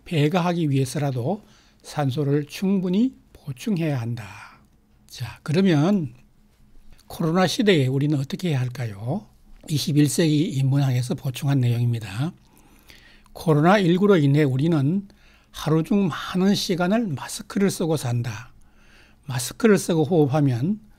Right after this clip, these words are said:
우리가 토해낸 숨을 다시 들여마시는 결과가 된다.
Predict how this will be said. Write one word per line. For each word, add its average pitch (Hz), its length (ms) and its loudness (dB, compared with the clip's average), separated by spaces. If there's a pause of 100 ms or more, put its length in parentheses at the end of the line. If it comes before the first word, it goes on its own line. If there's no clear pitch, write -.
(400)
우리가 175 420 4
토해낸 202 560 2
숨을 190 360 -2
다시 - 380 -2
들여마시는 156 600 0
결과가 139 380 -2
된다. 123 500 -6